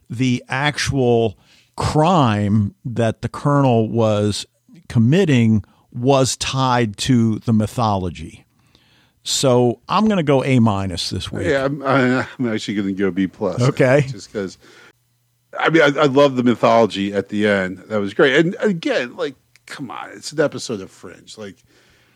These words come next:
Speaker 2: they're all A's, really. I just have to, we have to get, I have to grade some down at some point, right?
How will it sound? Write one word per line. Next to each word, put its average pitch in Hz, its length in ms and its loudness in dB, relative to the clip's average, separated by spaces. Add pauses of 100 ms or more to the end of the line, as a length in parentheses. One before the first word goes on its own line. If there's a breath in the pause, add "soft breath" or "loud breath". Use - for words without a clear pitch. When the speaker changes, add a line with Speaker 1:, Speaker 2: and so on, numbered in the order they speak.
(100)
Speaker 2:
they're 160 260 4
all 110 240 2
A's, 90 420 -8
really. 95 380 -2
I 127 80 2
just 127 160 -6
have 123 220 2
to, 135 100 -2
we 160 120 0
have 131 140 2
to 127 80 -8
get, 117 260 -6
I 147 100 -2
have 139 160 0
to 143 100 0
grade 123 480 2
some 117 320 -2
down 117 500 0
at 95 140 -10
some 117 340 0
point, 90 420 -14
right? 95 320 -2